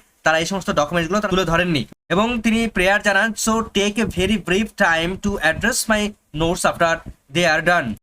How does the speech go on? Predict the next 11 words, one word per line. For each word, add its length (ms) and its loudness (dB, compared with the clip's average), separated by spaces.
অর্থাৎ 300 0
রাজ্য 260 0
সরকার 340 0
তারা 220 0
তাদের 240 -4
বক্তব্য 360 -2
শেষ 260 -2
করলে 380 0
করুণানন্দী 460 2
মহাশয়া 460 2
ম্যামকে 500 0